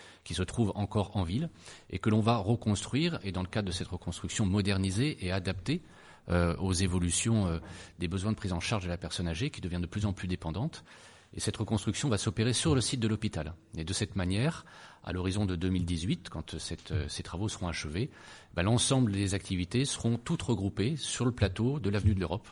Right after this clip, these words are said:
en un même lieu. Avant, euh, il y a encore cinq ans, il y avait des activités à l'Hôtel-Dieu, à l'ancien hôpital. Il y avait, euh, des activités donc, où se trouve La Charmille aujourd'hui. Et désormais, à l'horizon deux mille dix-huit, l'ensemble des activités auront, é-, auront été, pardon, toutes regroupées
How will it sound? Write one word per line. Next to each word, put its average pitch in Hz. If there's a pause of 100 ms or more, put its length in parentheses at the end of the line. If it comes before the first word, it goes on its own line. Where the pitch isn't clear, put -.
(380)
en 101
un 110
même 104
lieu. 71 (500)
Avant, 110
euh, 85
il 82
y 82
a 82
encore 82
cinq 87
ans, 131 (420)
il 82
y 85
avait 90
des 92
activités 90
à 87
l'Hôtel-Dieu, 90
à -
l'ancien 95
hôpital. 95 (440)
Il 85
y 87
avait, 90
euh, 82 (500)
des 95
activités 95
donc, 85 (220)
où 117
se -
trouve -
La 92
Charmille 90
aujourd'hui. 87 (460)
Et 92
désormais, 101
à 101
l'horizon 95
deux 95
mille 90
dix-huit, 85
l'ensemble 117
des 95
activités 85
auront, 92
é-, 113 (220)
auront 85
été, 90
pardon, 92
toutes -
regroupées 92